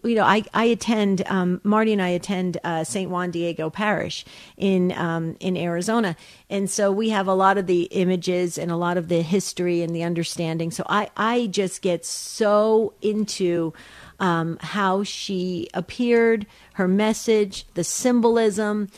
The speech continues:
a-, all the nuances are so extraordinary, Adam. So I agree with you. Very, very important. Anything else you want to share before I,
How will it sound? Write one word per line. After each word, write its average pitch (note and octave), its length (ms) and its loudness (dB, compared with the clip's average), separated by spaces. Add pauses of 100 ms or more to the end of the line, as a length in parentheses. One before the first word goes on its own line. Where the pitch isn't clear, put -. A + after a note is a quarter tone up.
(160)
a-, B3+ 100 0
all C4 240 4
the B3 140 2
nuances G#3 800 0
are E3+ 180 0
so G#3+ 460 2
extraordinary, F3+ 840 0
Adam. D#3+ 320 -4
So - 140 -6
I F#3+ 160 0
agree G3 300 -2
with F#3 180 -4
you. E3 180 -2 (360)
Very, A#3 320 4
very F#3+ 240 0
important. F3+ 440 0
Anything C#4 360 2
else C#4+ 240 0
you C4 60 0
want B3 160 2
to A#3 40 2
share A3+ 240 2
before G#3 380 0
I, F#3 240 0